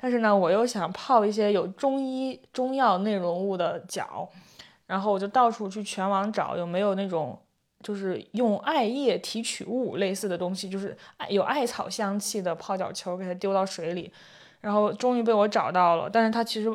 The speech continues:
就，就，就不是泡脚球了，它是一种泡脚盐，是一个日本的泡脚盐。我来给大家找一下链接啊，那个真的非常好使，就真的是爆汗，而且味道非常的中医。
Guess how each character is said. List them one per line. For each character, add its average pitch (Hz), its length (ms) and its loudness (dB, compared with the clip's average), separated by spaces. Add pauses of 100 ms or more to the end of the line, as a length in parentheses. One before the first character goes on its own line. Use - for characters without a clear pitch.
(160)
就， 220 180 -8
就， 226 160 6
就 226 160 2
不 - 140 -2
是 214 60 2
泡 226 180 2
脚 180 160 6
球 170 240 -4
了， 190 100 2
它 233 80 2
是 240 80 2
一 240 120 4
种 185 160 0
泡 262 200 2
脚 175 200 4
盐， 156 360 -2 (400)
是 - 160 -4
一 233 60 2
个 226 160 6
日 277 220 0
本 190 240 -2
的 165 80 -8
泡 214 200 0
脚 170 220 0
盐。 170 340 -6
我 196 80 -6
来 196 120 2
给 202 60 0
大 202 60 2
家 202 120 4
找 208 200 0
一 175 40 -4
下 196 140 -2
链 196 280 2
接 180 180 0
啊， 175 220 0 (680)
那 277 120 8
个 233 80 12
真 240 140 8
的 254 80 4
非 262 240 10
常 220 140 6
好 185 240 4
使， 175 360 -4
就 233 140 2
真 247 180 4
的 302 80 6
是 247 80 4
爆 233 360 8
汗， 190 340 2
而 196 160 2
且 226 140 2
味 240 240 6
道 196 200 8
非 220 220 4
常 185 160 -2
的 180 80 0
中 180 260 -4
医。 185 300 -4